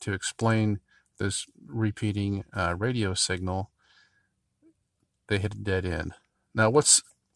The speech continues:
really, um, unusual about these things is, and they've, so far they've discovered,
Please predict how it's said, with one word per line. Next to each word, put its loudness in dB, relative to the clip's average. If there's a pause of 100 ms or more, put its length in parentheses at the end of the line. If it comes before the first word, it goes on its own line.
(280)
really, 2 (160)
um, 2 (680)
unusual 2
about 4
these -4
things -2
is, -2
and 2
they've, 2
so 2
far 2
they've -2
discovered, 0